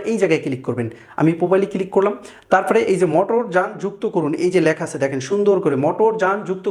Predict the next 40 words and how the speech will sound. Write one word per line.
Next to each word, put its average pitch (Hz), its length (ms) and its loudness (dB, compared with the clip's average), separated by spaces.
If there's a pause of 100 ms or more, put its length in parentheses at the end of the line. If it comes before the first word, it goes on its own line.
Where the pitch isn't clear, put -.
করুন, 143 240 -2
আপনারা 185 220 0 (120)
এই 254 120 0
জায়গায় 185 240 0
ক্লিক 135 240 -4
করবেন। 113 220 -2 (520)
তো 160 60 6 (140)
এই 160 80 2
জায়গায় 175 300 2
আসলাম, 208 240 -2 (600)
আসার 214 220 2
পরে 220 120 4 (140)
আপনার 190 200 0 (160)
এই 214 120 0
জায়গা 226 220 0
থেকে 160 160 0 (480)
আপনার 214 240 0 (140)
গাড়ির 160 300 -2 (180)
লাস্টে 185 400 -2
যে 220 80 2 (120)
চার 208 200 2
ডিজিটের 208 400 -4
নাম্বারটা 175 360 0
আছে, - 180 -10
মানে 185 140 0 (120)
লাস্টের 190 380 -2
চারটা - 320 -2
সংখ্যা 190 280 -4
এই 180 60 -4
জায়গায় 156 240 0
বসাবেন 131 260 -6 (180)
এই 160 60 2 (140)
উপরে। 147 220 2 (480)
তো - 120 0
আমি 147 100 2 (120)
আমার 143 200 2
গাড়ির 143 260 2
লাস্টের 147 320 -2
চারটা 165 260 -2
সংখ্যা 165 200 -4